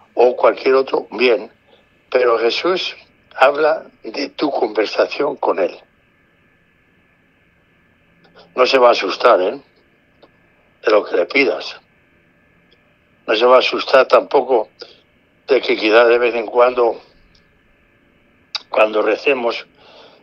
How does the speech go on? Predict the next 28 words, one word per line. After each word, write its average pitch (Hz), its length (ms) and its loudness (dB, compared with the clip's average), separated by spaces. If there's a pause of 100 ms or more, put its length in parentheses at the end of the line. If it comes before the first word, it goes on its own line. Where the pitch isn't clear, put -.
(140)
estemos 127 520 -4
un 104 140 -6
poco 110 540 0 (960)
por - 120 0
dentro, 127 340 2
no 127 160 2
del 113 160 0
todo 113 280 2
limpios. 113 520 -4 (1200)
Tengamos 120 500 0
alguna 117 420 0
telaraña 117 600 4
en 120 80 -2
ese 117 240 -2
cuerpo, 123 340 -4
en 107 120 -6
ese 110 200 -2
templo 120 420 0
que - 80 -18
somos - 300 0
nosotros. - 460 -4 (2000)
Él 139 260 2
quiere 139 400 0
que - 160 -4
tú 113 220 -2
hables 95 320 0
con - 200 -12
él. - 120 -10